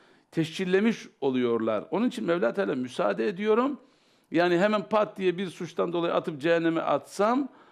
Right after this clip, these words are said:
e, "Ya Rabbim ne yaptım?" Ama Mevla müsaade ediyor, hayat veriyor, her türlü nimeti veriyor. O da cehenneme girince Mevla diyecek, "Ben sana hayat da verdim, nimet de verdim, her şeyi de verdim.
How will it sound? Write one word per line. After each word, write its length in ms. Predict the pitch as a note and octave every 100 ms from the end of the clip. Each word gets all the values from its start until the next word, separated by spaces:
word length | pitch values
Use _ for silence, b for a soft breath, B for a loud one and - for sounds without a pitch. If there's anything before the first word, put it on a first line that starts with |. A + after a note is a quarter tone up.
| B -
e, 80 |
"Ya 300 | E3 E3+ F#3+
Rabbim 240 | F#3+ F3+ D#3+
ne 40 |
yaptım?" 540 | E3+ F3+ - - A#2+ - -
Ama 160 | D3
Mevla 340 | D3 E3 F3 E3+
müsaade 440 | D3+ E3+ D#3+ E3
ediyor, 260 | D#3 E3 D#3+
hayat 380 | D3 E3 D#3+
veriyor, 300 | D#3 D#3 E3+
her 140 | D#3+ D#3+
türlü 180 | D#3+ D#3+
nimeti 360 | E3 D#3+ D#3+ D#3+
veriyor. 440 | D#3+ E3+ F#3+ A#3 b b b b b -
O 140 | D3+
da 300 | D3+ D#3 - A2+
cehenneme 420 | D#3 E3 E3 D#3+
girince 640 | C3+ C#3+ C#3+ C3+ D3 G3+ A3+
Mevla 460 | D3+ D#3 E3+ D#3
diyecek, 380 | F3+ F3+ A3 B2
"Ben 100 | C#3+
sana 220 | C#3 D3+
hayat 240 | D3 F3 E3+
da 80 | D3
verdim, 240 | C#3 D3
nimet 320 | D3+ D#3+ E3
de 60 | C#3+
verdim, 220 | C3 D3
her 120 | E3
şeyi 200 | D3 D3
de 100 | C#3+
verdim. 320 | B2+ C3 -